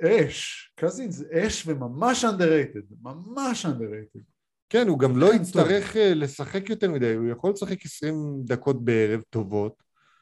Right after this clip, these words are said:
Speaker 2: אחי, הוא עשה, הוא, הוא וואחד צרות לגולדן סטייט. העניין הוא שהוא חייב לשחק כשיש לו אוויר, הוא חייב לשחק פרקים של ארבע, חמש דקות כל פעם. הוא לא יכול לשחק עכשיו שתים עשרה דקות רצוף.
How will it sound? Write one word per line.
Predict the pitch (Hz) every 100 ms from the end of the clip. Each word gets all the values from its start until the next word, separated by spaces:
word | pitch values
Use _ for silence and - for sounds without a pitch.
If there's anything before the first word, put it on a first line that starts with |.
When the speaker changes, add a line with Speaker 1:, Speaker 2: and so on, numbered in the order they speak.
| _ _ _ -
Speaker 2:
אחי, |
הוא | 208 139
עשה, | 120 160 196 214 190
הוא, | 160 135 135 131
הוא | 123
וואחד | 156 185 208
צרות | 202 151 147 202
לגולדן | 165 143 208 202
סטייט. | 139 135 -
העניין | - 131 131 160 214
הוא | 220
שהוא | - 185 147
חייב | - 156 185
לשחק | - 190
כשיש | 190 180 175
לו | 156
אוויר, | 139 147
הוא | 120
חייב | 151
לשחק | 151 151 151
פרקים | - 127 160
של | 135 135
ארבע, | 143 143
חמש | 127 131 135
דקות | 127 123 151 190 - _ _ _
כל | 143 139 135
פעם. | 117 95 - _ _ _ _ -
הוא | 123
לא |
יכול | 170 190
לשחק | 165 156 151
עכשיו | 127 135
שתים | - 135
עשרה | 131 131
דקות | 117 120
רצוף. | 113 107 113